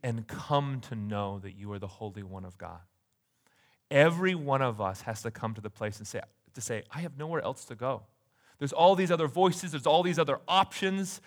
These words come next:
I have all these questions, but I know you have eternal life. So I have believed," and as we believe and walk, we come to know.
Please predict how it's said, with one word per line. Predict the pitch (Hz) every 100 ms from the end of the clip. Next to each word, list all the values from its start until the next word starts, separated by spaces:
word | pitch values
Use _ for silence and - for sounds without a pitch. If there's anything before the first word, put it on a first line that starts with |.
| - -
I | - 165
have | 175
all | 196 170
these | 156
questions, | - - 208 - - 208 202 - - - -
but | 170
I | 170
know | 175 233
you | 226 180
have | 165 143
eternal | 135 - 147 127
life. | 127 123 101 - _ _ _ _ _ _ _ _ _ _
So | - - 135
I | 127
have | 131 123
believed," | 127 120 131 135 170 208 - _ _ _
and | 135 139
as | 160 175 220 175
we | 196
believe | 190 170 165 156 165 175 135
and | 143 135 117
walk, | 117 127 175 - - _ _ _ 139
we | 123
come | - 131 117 117 113 - _ _
to | -
know. | 101 98 87